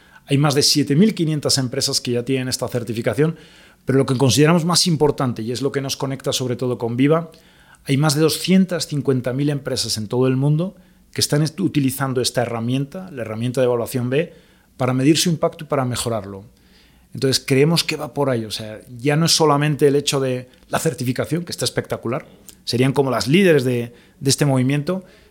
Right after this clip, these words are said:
sino cada vez hay un grupo creciente de empresas que saben que esto es un factor clave para su competitividad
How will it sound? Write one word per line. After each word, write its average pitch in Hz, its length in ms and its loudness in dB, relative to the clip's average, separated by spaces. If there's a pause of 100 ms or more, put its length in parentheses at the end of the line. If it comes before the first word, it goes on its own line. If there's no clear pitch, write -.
(100)
sino 135 300 0
cada 127 180 -4
vez 131 180 -4
hay 147 140 2
un 147 540 -4
grupo 170 560 -6
creciente 160 500 0
de 151 80 0
empresas 143 460 -4
que - 260 -6
saben 175 340 2
que 165 80 -8
esto 156 140 -8
es 135 80 -4
un 151 80 0
factor 151 500 -2
clave 165 280 -2
para 127 200 -6
su 131 140 -6
competitividad 131 760 -2